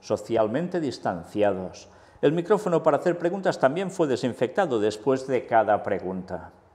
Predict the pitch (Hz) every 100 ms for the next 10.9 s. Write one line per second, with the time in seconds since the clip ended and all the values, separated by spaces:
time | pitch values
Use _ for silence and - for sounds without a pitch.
0 | _ _ _ _ _ _ _ - - -
1 | - - 110 120 131 127 127 135 165 185
2 | 180 160 - 135 139 131 143 143 170 170
3 | 165 160 135 147 151 151 147 123 123 -
4 | 147 139 131 110 110 104 131 107 95 104
5 | - - - _ 135 131 151 151 185 170
6 | 151 147 165 160 147 - 135 147 - 135
7 | 147 160 156 170 202 175 135 139 113 147
8 | 165 123 110 110 104 - 110 107 101 98
9 | 87 98 123 139 147 151 156 151 190 175
10 | 143 113 113 - 104 98 90 92